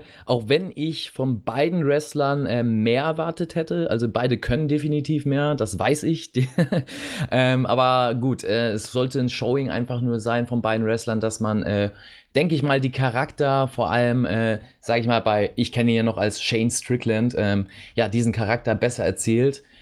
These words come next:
und, ähm, ja, auch den Leuten zeigt. Äh, ich finde die Ringgear ganz lustig, sieht eher aus wie so eine,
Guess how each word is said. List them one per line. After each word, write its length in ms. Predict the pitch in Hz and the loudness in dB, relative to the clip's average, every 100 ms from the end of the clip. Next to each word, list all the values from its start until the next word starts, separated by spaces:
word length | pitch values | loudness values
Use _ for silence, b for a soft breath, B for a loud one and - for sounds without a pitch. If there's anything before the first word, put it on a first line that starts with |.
| b | b
und, 300 | - 110 104 85 | 0 2 2 2
ähm, 400 | 101 98 98 92 | 2 2 0 0
ja, 180 | 98 - | -2 0
auch 200 | 104 - | -2 -2
den 160 | 117 | 0
Leuten 320 | 107 113 107 101 | 2 2 0 -6
zeigt. 560 | - 110 127 147 - b b b | 0 2 2 -2 -12 b b b
Äh, 120 | 127 | -2
ich 100 | 143 | 2
finde 180 | 220 180 | 2 2
die 80 | |
Ringgear 380 | 143 214 202 127 | 2 2 4 2
ganz 240 | 110 113 110 | 2 -2 0
lustig, 400 | 123 127 147 127 | -2 -2 -4 -2
sieht 140 | 151 | -2
eher 280 | 131 139 110 | 2 2 2
aus 260 | 131 131 | 0 0
wie 60 | 135 | 0
so 120 | 127 | 2
eine, 400 | 131 123 120 117 | 2 4 2 0